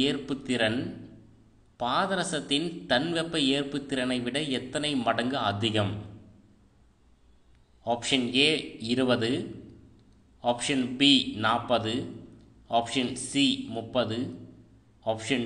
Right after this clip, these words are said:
டி ஐம்பது. கரெக்டான ஆன்சர் கீழே கமெண்ட்ல வந்து பதிவு பண்ணுங்க. அடுத்து இரண்டாவது கொஸ்டின் பார்க்கலாம்.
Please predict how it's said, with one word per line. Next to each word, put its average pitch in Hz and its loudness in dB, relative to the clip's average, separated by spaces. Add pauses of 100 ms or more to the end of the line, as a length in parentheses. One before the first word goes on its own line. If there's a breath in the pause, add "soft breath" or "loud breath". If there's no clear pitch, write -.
(120)
டி 131 4 (240)
ஐம்பது. 104 0 (1000)
கரெக்டான 143 4 (140)
ஆன்சர் 123 -2 (600)
கீழே 123 -2
கமெண்ட்ல 117 -2
வந்து 110 -4
பதிவு 110 -2
பண்ணுங்க. 101 -2 (1600)
அடுத்து 127 2
இரண்டாவது 123 2
கொஸ்டின் 113 -6
பார்க்கலாம். 104 0